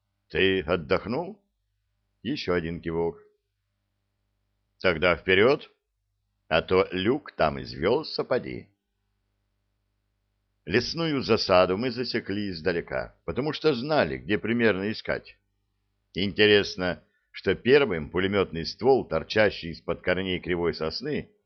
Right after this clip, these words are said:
засёк не я, а ползший вторым Дымов.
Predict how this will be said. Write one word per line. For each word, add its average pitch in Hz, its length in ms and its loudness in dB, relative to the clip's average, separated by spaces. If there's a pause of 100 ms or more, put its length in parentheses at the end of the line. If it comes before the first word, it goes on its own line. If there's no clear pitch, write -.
(160)
засёк 85 460 -2
не 104 160 -4
я, 69 300 -2 (640)
а 78 120 0
ползший 143 480 0
вторым 104 500 0
Дымов. 78 440 -4